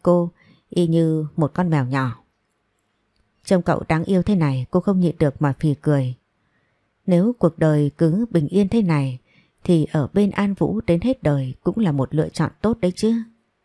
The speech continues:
Một năm sau. "Bác sĩ, tình trạng của con trai tôi sao rồi? Có thể bình phục được không?" "Tình trạng của cậu ấy đúng là đã có phần khả quan hơn trước rồi.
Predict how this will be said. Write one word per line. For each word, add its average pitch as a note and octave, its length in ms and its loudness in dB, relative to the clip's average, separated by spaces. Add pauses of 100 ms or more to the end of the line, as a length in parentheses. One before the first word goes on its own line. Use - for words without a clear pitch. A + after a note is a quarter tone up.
(880)
Một D#3+ 200 0
năm D#3 160 0
sau. C#3+ 320 -2 (1000)
"Bác G3+ 180 -2
sĩ, G#3+ 360 -4
tình D3+ 140 2
trạng - 220 -2
của D3 120 0
con F3 220 -2
trai F3+ 160 -2
tôi F3 200 2
sao E3+ 220 0
rồi? C3+ 260 -2 (440)
Có G3+ 120 -2
thể C3+ 260 0
bình D#3+ 200 0
phục D#3+ 200 -2
được C#3+ 160 0
không?" E3+ 200 -2 (1500)
"Tình D3+ 140 2
trạng D3 220 -2
của C#3+ 140 0
cậu D#3+ 200 0
ấy E3 300 0
đúng F#3 140 2
là D3+ 340 0
đã D3 120 -2
có G#3+ 160 -4
phần C3+ 240 0
khả C#3 200 -4
quan D#3+ 200 -2
hơn E3 180 2
trước A3 200 -4
rồi. C3+ 320 0